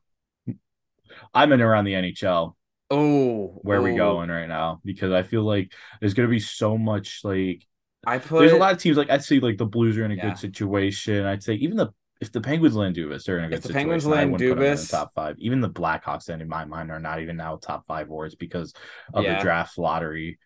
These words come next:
Speaker 1: I hate my
Speaker 2: If the
Speaker 1: life.
Speaker 2: Penguins land Dubas, they're out of it. If they don't, they're in.
Speaker 1: You think?
Speaker 2: I think the Caps are also in the conversation, too.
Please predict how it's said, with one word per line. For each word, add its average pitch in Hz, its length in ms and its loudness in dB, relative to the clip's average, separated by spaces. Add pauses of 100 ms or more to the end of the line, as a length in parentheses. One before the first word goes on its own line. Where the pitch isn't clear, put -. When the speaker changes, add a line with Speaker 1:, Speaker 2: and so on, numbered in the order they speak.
(520)
Speaker 1:
I - 40 -8
hate - 220 -6
my 147 80 -2
Speaker 2:
If 147 80 -2
the 160 60 -2
Speaker 1:
life. - 80 -6
Speaker 2:
Penguins 165 400 0
land 139 580 0
Dubas, 131 440 0
they're 127 220 0
out 110 200 -2
of 120 100 -4
it. 143 280 -2
If 123 160 -2
they 120 160 2
don't, 120 460 -4
they're 160 160 0
in. 92 360 -8 (1600)
Speaker 1:
You 90 120 -6
think? 85 320 -6 (180)
Speaker 2:
I 110 60 -10
think - 180 -6
the 120 60 -4
Caps 117 400 -2
are 123 100 0
also 107 440 -2
in 107 100 -2
the 107 60 -8
conversation, 101 720 -6
too. 95 360 -6